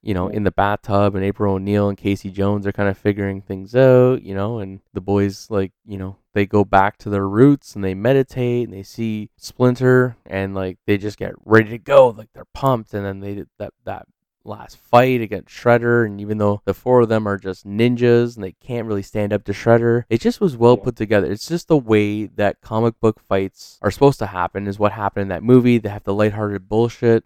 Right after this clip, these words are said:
Speaker 1: but at the same point, it has its seriousness, you know?
Speaker 2: Yeah, absolutely.
Speaker 1: That, to me, is a great movie, despite what anybody thinks. It's an, is my kind of action movie, and that's number four for me.
Speaker 2: Yeah, that's one that's even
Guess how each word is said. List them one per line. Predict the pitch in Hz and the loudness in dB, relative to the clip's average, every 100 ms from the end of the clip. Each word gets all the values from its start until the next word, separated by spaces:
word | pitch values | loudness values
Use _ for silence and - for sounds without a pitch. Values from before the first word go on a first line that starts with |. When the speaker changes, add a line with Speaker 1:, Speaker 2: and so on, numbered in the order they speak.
| _ | _
Speaker 1:
but | 98 95 - - | 0 0 -4 -12
at | 98 | -12
the | 104 | -2
same | 120 117 113 | 2 2 2
point, | - 110 107 - _ - | 0 0 0 -6 _ -16
it | |
has | 95 107 101 | -8 -6 -6
its | 101 - | -8 -10
seriousness, | - 98 95 - - - 95 | -4 -4 -4 -10 -20 -16 -4
you | |
know? | 101 170 160 | 0 0 -2
Speaker 2:
Yeah, | 110 92 95 _ | -10 -12 -14 _
absolutely. | - - 104 104 92 98 | -20 -12 -10 -8 -10 -10
Speaker 1:
That, | 101 104 117 | -2 0 0
to | - | -2
me, | 117 104 98 - _ - | 0 -2 -4 -8 _ -12
is | 95 | -8
a | 95 | -2
great | 104 117 113 | 2 4 2
movie, | 98 92 92 90 | -2 -4 -8 -8
despite | 101 - - 147 | -10 -4 2 4
what | 143 | 4
anybody | 113 98 92 | 4 2 0
thinks. | 95 85 87 _ - | -2 -8 -10 _ -20
It's | - | -14
an, | 131 - | -14 2
is | 110 113 | 2 4
my | 117 113 | 4 2
kind | 117 110 | 2 4
of | 104 | 4
action | 101 - 107 | 4 0 -6
movie, | 104 98 104 104 _ _ _ | -4 -2 -2 -4 _ _ _
and | 92 101 | 0 2
that's | 95 - | 2 0
number | 95 92 | -4 -4
four | - 92 92 | -4 -8 -8
for | - 101 | -8 -6
me. | 95 92 - | -6 -8 -10
Speaker 2:
Yeah, | 95 98 113 | -10 -10 -10
that's | 98 - | -10 -6
one | 107 104 | -4 -4
that's | 98 - | -6 -2
even | 113 104 98 92 90 | 0 0 -2 -8 -12